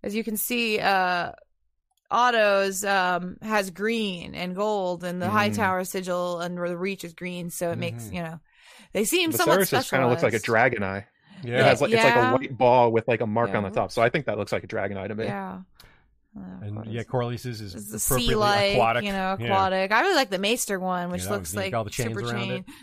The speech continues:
Speaker 1: That's one that they probably
Speaker 3: It's
Speaker 1: don't
Speaker 3: ki-,
Speaker 1: have to switch out. <laughs>
Speaker 3: kinda like the, uh, the, the s-,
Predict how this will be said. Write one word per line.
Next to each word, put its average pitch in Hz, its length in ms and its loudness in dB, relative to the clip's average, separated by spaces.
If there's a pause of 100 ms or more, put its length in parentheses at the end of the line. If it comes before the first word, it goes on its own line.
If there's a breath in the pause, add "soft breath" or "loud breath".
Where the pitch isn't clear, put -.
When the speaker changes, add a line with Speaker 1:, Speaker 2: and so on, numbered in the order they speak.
Speaker 1:
That's 247 220 2
one 214 140 0
that 185 100 -6
they 208 60 -4
probably 202 260 2
Speaker 3:
It's 196 60 -2
Speaker 1:
don't 202 60 -4
Speaker 3:
ki-, - 40 2
Speaker 1:
have 190 100 -2
to - 80 -10
switch - 260 -6
out. 202 200 2
<laughs> 226 260 -4
Speaker 3:
kinda 151 200 2
like 127 260 0
the, 123 180 -4
uh, 120 320 -4
the, 120 260 -10 (200)
the 120 60 -12
s-, - 180 -14